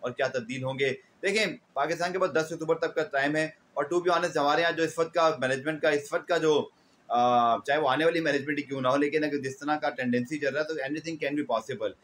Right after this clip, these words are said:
But मुझे लगता नहीं है कि शुएब मलिक का एटलीस्ट कोई chance इस वक्त मुझे दिखाई दे रहा है। Might be कि आपको सरफराज अहमद कहीं squad में दिखाई दे दें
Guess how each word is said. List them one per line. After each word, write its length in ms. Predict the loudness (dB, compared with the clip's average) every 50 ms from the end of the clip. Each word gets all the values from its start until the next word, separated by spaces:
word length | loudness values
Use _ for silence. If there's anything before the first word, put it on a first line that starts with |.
| _ _ _ _ _ -2
But 80 | -2 -2 -4 -8 _ _ _ _ _ _ -8
मुझे 200 | -8 -2 0 0
लगता 320 | 0 0 0 0 0 0 0
नहीं 180 | 0 0 -2
है 100 | -2 -2
कि 260 | -2 -2 0 0 0 0
शुएब 300 | 0 -2 -2 0 0 0
मलिक 240 | -2 -2 -2 -2
का 100 | -2 -2
एटलीस्ट 420 | -2 -2 -6 -6 -6 -6 -6 -4 -6
कोई 100 | -8 -4
chance 400 | -2 -2 0 0 -2 -4 -8 -16 _ _ _ _ _
इस 180 | -10 -10 -6 -6
वक्त 100 | -4 -2
मुझे 120 | -2 -2
दिखाई 300 | -4 -4 -4 -2 -2 -2
दे 140 | 0 0 0
रहा 120 | 0 0 0
है। 60 | 0
Might 280 | 0 0 -2 -4 -8
be 60 | -6 -2
कि 60 | -2
आपको 200 | -2 -2 -4 -6
सरफराज 420 | -8 -8 -10 -4 -2 0 0 0 0
अहमद 240 | -2 -2 0 -2 -2 -2 -6 _ _ _ _ -6
कहीं 260 | -4 -4 -4 -4 -6
squad 320 | -8 -4 -2 -2 0 0 -2
में 80 | -4
दिखाई 300 | -6 -4 -2 -2 -2 0
दे 140 | -2 -2 -4
दें 200 | -2 -4 -6